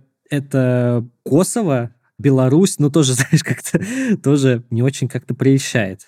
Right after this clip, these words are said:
Опять-таки, потому что есть страны с, э, авторитарным политическим режимом.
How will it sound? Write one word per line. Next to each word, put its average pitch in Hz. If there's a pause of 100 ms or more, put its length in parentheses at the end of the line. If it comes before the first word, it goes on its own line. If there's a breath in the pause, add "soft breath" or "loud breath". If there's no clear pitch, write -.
Опять-таки, 110
потому 104
что -
есть 107
страны 113
с, -
э, 104 (360)
авторитарным 107 (100)
политическим -
режимом. 127